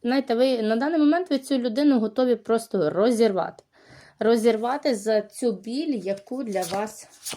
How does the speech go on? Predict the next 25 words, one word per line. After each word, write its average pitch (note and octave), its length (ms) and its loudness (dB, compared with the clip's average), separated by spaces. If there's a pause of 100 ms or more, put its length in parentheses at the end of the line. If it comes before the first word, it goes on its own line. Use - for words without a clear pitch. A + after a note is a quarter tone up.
(140)
причинили. G#3+ 540 -8
В - 120 -10
кого D#4 220 -2
як C4 140 -4
резонує, C4+ 420 -4
пишіть G#3 360 -12
в - 40 -20
коментарях. G#3 480 -8 (1400)
Так, F3 400 -12
далі. G3+ 280 -6 (300)
Далі G#3+ 440 -8
йдемо. E3+ 420 -10 (1080)
Чи - 160 -10
варто G#3+ 400 -4
вам G3+ 180 -4
повертати G3+ 720 -6
його? D#3+ 300 -6 (640)
<clears throat> G#3 260 2
Почуття A3+ 380 -2
є. F3+ 300 -2
Почуття G#3+ 420 -4
є A#3+ 280 2
з G#3+ 60 -4
двох G3+ 340 -4
сторін. G3 400 -4